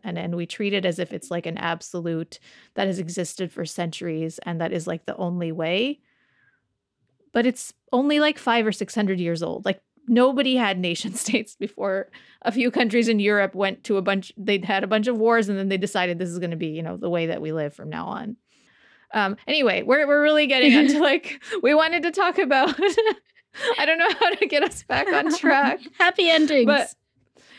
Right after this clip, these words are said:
Speaker 1: yeah, happy endings.
Speaker 2: Right.
Speaker 1: Well, let's talk about the real life happy ending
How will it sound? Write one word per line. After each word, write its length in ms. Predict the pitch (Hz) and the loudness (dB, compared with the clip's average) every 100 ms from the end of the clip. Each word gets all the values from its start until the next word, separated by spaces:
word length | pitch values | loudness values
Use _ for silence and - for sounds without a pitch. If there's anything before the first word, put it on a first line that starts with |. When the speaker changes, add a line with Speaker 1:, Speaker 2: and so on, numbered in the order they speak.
| 480 392 | -2 2
Speaker 1:
yeah, 580 | 285 311 247 196 196 240 - - _ | 2 4 2 0 -2 -6 -8 -20 _
happy 340 | - 277 247 220 | -2 -2 0 0
endings. 680 | 208 185 147 - 233 - - - | 0 -4 -6 -6 -10 -12 -16 -2
Speaker 2:
Right. 100 | 240 | 0
Speaker 1:
Well, 400 | 220 185 - - _ _ _ - | 2 0 -8 -14 _ _ _ -2
let's 220 | 277 - | -2 2
talk 180 | 381 359 | 2 2
about 260 | 302 277 | 2 2
the 260 | 262 247 220 - _ _ | 2 0 -2 -8 _ _
real 280 | 226 240 240 | -2 2 4
life 280 | 220 202 208 | 4 2 0
happy 320 | 226 190 196 | -2 -4 -4
ending 500 | 180 180 170 170 180 | -6 -4 -6 -6 -8